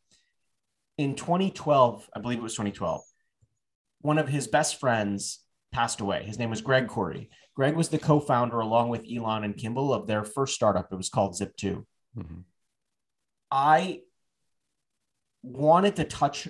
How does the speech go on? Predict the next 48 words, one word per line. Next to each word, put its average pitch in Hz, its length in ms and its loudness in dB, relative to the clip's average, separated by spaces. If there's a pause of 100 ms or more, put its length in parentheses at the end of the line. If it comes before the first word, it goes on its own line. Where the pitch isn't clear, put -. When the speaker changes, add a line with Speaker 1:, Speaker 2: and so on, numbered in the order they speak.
Speaker 1:
on 156 200 2
that 170 300 0
moment, 180 460 -2
and 127 100 -2
I 127 100 2
wanted 135 340 0
to - 120 -8
honor 123 420 -2
Greg's 117 340 -2
memory. 135 300 -4
Greg 113 280 -4
played 127 220 -2
a 104 80 -2
really 107 340 -2
big 110 380 -2 (120)
role 110 600 0
at 127 160 -4
Zip 135 200 -2
two, 151 360 2
and 117 100 -2
I 117 80 0
had 107 220 -8
contacted 127 640 0
and 110 160 -8
communicated 117 520 -6
with 101 140 -4
his 95 180 -2
widow 113 520 6 (580)
because 131 240 -4
there 120 80 0
was 110 120 -6
a 110 60 -6
section 135 420 0
in 113 100 2
the 107 60 0
book 110 220 0
about 101 320 2
Zip 110 180 -6
two. 147 360 -2 (340)
Speaker 2:
Mm-hmm. 87 200 -8 (280)
Speaker 1:
But 160 100 2
I 170 120 2
wanted 196 400 4
to - 180 -4
ask 220 380 -4
Elon, 175 500 0
you 139 60 -6
know, 127 220 -4